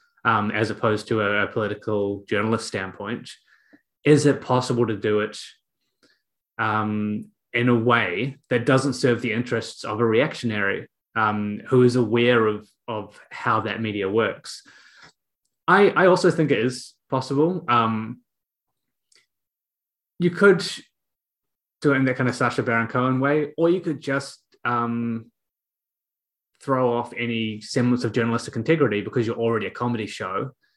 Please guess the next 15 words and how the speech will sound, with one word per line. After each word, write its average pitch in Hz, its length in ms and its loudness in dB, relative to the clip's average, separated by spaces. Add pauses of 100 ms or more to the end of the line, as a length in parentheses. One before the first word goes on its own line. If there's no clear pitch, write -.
(260)
and 131 180 4
just 135 260 2
destroy 156 380 0
him. 98 200 -8 (520)
Um, 120 380 2
like, 135 200 2
th-, 160 200 4
this 196 160 4
is 180 120 0
something 147 380 0
that 113 160 -4
could 143 100 -4
have 123 140 -4
been 110 160 -8
done. 110 340 -6